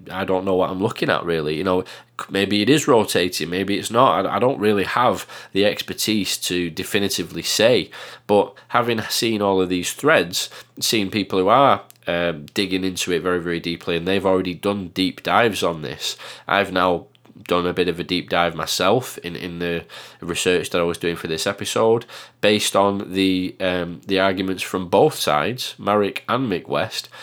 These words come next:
and that's enabled me to be able to actually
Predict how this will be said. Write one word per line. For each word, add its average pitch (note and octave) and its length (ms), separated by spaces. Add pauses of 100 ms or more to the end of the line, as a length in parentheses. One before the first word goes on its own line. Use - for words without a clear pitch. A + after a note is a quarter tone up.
(160)
and G2+ 220
that's - 220
enabled A#2 520
me G#2 360 (920)
to - 120
be A#2 120
able A2+ 160
to A2 180
actually G#2 460